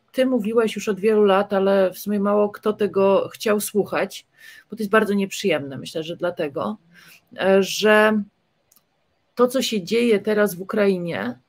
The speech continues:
w jakiejś formie dzieje się u nas również i to od lat. I, em, niestety,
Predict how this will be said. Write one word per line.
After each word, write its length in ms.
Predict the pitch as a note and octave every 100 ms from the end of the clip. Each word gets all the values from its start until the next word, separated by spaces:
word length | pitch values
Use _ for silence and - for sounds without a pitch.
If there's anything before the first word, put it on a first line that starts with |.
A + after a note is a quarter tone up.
| _ _ _ _ _
w 40 | E3+
jakiejś 440 | A#3 A#3+ C4 -
formie 600 | - G#3+ G3+ F#3 E3+ A#3+ A#3+ _ _ _ -
dzieje 260 | E3+ A#3+ A#3+
się 160 | B3
u 140 | G#3+ G#3+
nas 240 | G#3+ A3
również 480 | A#3 G3+ D#3 A2+ -
i 60 | G3+
to 320 | A3 G#3 - _ _ _ _ _ _ -
od 120 | G3
lat. 360 | E3 C#3+ - _ _ _ _ _ _ _ _ _ -
I, 420 | G3+ G3+ G#3 G#3 -
em, 600 | G3 G#3 G#3 G3+ G#3 - _ _ _ _ _ _ _ _ _ _ _ _ _ _ _ _ _ _ _ -
niestety, 640 | F#3+ G#3 - B3+ B3 -